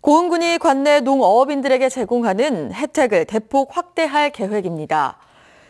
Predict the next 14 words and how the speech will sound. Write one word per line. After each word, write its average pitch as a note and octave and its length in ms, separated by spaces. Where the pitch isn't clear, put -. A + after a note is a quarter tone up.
고흥군은 C4+ 460
올해 C4+ 340
농기계 C4 480
사백여 C#4+ 460
대를 C#4+ 180
추가로 F4 400
구입하고 B3 720
임대사업을 C4+ 680
통해 B3+ 460
농민들의 C#4 560
부담을 B3+ 400
줄이기로 C4+ 520
하는 A3 220
한편 F#3 460